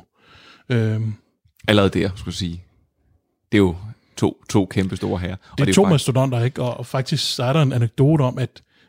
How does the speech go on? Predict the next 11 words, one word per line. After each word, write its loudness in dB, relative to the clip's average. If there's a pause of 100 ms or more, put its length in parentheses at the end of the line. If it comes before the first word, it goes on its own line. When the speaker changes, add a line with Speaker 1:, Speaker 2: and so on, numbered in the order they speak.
(120)
Speaker 1:
øh, 0
Tim 2
Miller 6
siger, 0
at -6
David -2
Fincher -2
ringede 2
til -2 (240)
Tim 0
Miller, 0